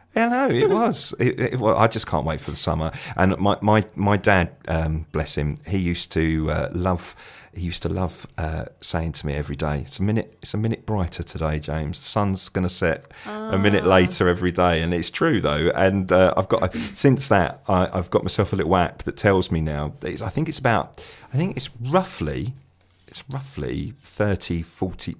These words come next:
Speaker 1: thirty minutes, uh, per month that it, we get extra of light. So what are we now? So we're in March, aren't we?
Speaker 2: Mm.
Speaker 1: Yeah, so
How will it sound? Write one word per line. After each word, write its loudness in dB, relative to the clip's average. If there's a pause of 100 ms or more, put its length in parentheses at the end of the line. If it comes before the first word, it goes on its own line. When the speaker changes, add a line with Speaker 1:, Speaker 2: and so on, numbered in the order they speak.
Speaker 1:
thirty -4
minutes, -2 (360)
uh, 2
per 0
month -4
that 0
it, -6 (100)
we -2
get -4
extra -2
of -4
light. -4 (280)
So 2
what -2
are -6
we 0
now? 0
So -6
we're 0
in -2 (100)
March, -6
aren't -4
we? -8
Speaker 2:
Mm. -6 (400)
Speaker 1:
Yeah, -2
so -2